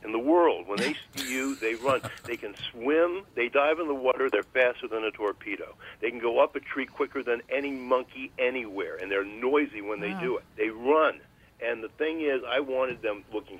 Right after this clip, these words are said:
Speaker 1: straight at me in a formal portrait. And I got two, two pictures. And I was so thrilled because as I'm creeping up on them, I know they can, they're looking right at me. I know they can see me. And I'm just waiting for them to bolt, and I managed to get close enough to get the pictures. So I was, of all the pictures, the ones I'm,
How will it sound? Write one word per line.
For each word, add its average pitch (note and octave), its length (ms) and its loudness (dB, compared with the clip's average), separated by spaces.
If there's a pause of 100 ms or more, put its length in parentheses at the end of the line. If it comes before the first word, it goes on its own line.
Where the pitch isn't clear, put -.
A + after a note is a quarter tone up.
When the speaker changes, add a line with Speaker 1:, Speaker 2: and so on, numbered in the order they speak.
Speaker 1:
straight D3 300 0
at C#3 260 0
me C3+ 220 -8
in G2+ 100 -12
a F2 40 -14
formal C3 440 -2 (160)
portrait. - 320 -4 (140)
And G#2 100 -6
I G#2 80 -6
got G2 120 -4 (420)
two, E3 260 2 (140)
two F#3+ 100 -4
pictures. - 440 -4 (440)
And A#2 100 2
I B2 80 4
was A2 180 -2 (120)
so E3+ 160 6
thrilled D#3+ 500 0
because A#2+ 300 -4 (200)
as C3+ 200 2
I'm A#2 240 -2
creeping E3 420 -4
up D#3 220 0
on B2 120 2
them, A2 80 -4
I G#2 100 -2
know E3 200 2
they A#2+ 140 -2
can, - 200 -12
they're A#2 140 -6
looking C3+ 260 -6
right A#2+ 200 2
at E3+ 180 0
me. G#2+ 100 -8
I F#2+ 60 -10
know D3 100 0
they C#3 120 -2
can G#2+ 200 -14
see F#3 160 -6
me. E3+ 220 -12 (380)
And B2+ 100 -4
I'm C3+ 80 -6
just C#3 180 -4
waiting D#3+ 280 0
for C#3+ 180 0
them C3+ 80 -6
to A2 80 0
bolt, D3 360 2
and A2 100 -4
I A2 80 -2
managed C#3+ 340 0
to - 60 -16
get A2 180 -8
close C3 240 0
enough A#2+ 140 -2
to - 80 -20
get A2+ 140 -6
the - 80 -20
pictures. A2+ 380 -8 (400)
So B2+ 80 2
I A#2+ 60 4
was, A#2+ 180 0 (220)
of G#2+ 120 2
all F3 200 8
the F3 80 0
pictures, D3+ 320 -4
the A2 80 -6
ones C3+ 260 0
I'm, A#2+ 140 0